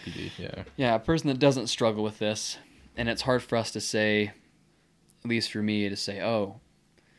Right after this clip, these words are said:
Speaker 2: like, that's kinda silly. You know, you can't regulate your emotions." I can, for the
Speaker 1: Mm-hmm.
Speaker 2: most part. I mean, of course I struggle sometimes, but I can regulate 'em
Speaker 1: Mm-hmm.
Speaker 2: pretty well. And it's kind of natural and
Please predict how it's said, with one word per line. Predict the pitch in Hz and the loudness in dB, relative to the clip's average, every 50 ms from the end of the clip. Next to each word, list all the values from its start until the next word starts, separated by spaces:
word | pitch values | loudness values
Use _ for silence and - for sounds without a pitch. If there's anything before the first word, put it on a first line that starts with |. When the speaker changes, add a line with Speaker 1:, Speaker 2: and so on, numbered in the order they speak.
| _ _ _ _ _ _ _ _ _ _ _ - | _ _ _ _ _ _ _ _ _ _ _ -18
Speaker 2:
like, | - - 78 87 - | -14 -12 -12 -10 -6
that's | - 113 117 - - | -6 -6 -4 -4 -6
kinda | - - 135 113 | -2 -2 -2 -2
silly. | 101 - - 95 95 110 135 135 - - - - | -2 -2 -4 -2 -2 -2 -4 -4 -6 -12 -16 -8
You | - 110 | -4 -2
know, | 110 | -2
you | 110 110 | -2 -2
can't | - - 110 80 98 | -2 -4 -4 -2 0
regulate | 104 101 104 104 98 95 | 0 0 2 0 0 0
your | 101 104 | 0 -2
emotions." | 101 98 101 101 - 143 143 151 143 - - - _ - - - _ - | -2 -2 -2 -4 -2 -2 -2 -4 -4 -6 -8 -10 _ -20 -20 -20 _ -8
I | - 107 131 | -4 -4 -4
can, | - - 98 104 117 147 143 - _ _ _ - _ _ _ _ - | -4 -6 -8 -6 -6 -6 -6 -8 _ _ _ -20 _ _ _ _ -6
for | 107 113 | -4 -2
the | 104 | 0
Speaker 1:
Mm-hmm. | 107 123 | 2 2
Speaker 2:
most | 131 127 - | 0 0 -2
part. | - 107 127 170 - _ _ _ _ - | -4 -6 -4 -6 -6 _ _ _ _ -12
I | - | -8
mean, | 98 95 95 98 107 107 _ _ _ _ _ _ - - - - - - - - - - _ _ - | -8 -6 -6 -8 -8 -12 _ _ _ _ _ _ -20 -20 -20 -20 -20 -20 -20 -20 -20 -20 _ _ -16
of | 117 - | -12 -4
course | - 135 127 117 - | 2 2 2 4 2
I | 110 | 0
struggle | 104 - - 120 113 107 110 | 0 2 4 4 4 4 2
sometimes, | 104 - 113 110 - - 113 127 156 147 - | 0 0 0 -2 0 0 0 0 0 0 -2
but | 120 113 | -2 -2
I | 127 | -2
can | 135 - 135 | 0 0 0
regulate | 110 104 143 202 175 113 101 98 | 2 2 2 2 2 2 2 2
'em | 113 123 147 143 - _ - - | 0 -2 -4 -6 -10 _ -12 -10
Speaker 1:
Mm-hmm. | 110 110 110 107 | -8 -8 -6 -4
Speaker 2:
pretty | - 123 117 110 | -2 0 0 2
well. | 98 107 123 123 107 107 110 120 - _ - | 2 2 2 2 0 -2 -4 -10 -16 _ -6
And | 107 107 110 | -4 -4 -4
it's | 101 - - | -4 -6 -8
kind | - - 127 120 113 | -8 -6 -4 -2 -2
of | 101 | -2
natural | 101 95 90 107 - - 175 175 196 180 - _ - _ _ _ _ _ _ _ _ _ _ _ _ _ _ _ _ _ - | -4 -4 -6 -6 -4 -2 0 0 0 -2 -6 _ -20 _ _ _ _ _ _ _ _ _ _ _ _ _ _ _ _ _ -8
and | - 104 104 104 104 104 104 101 101 101 | -4 -2 0 0 0 0 -2 -4 -4 -6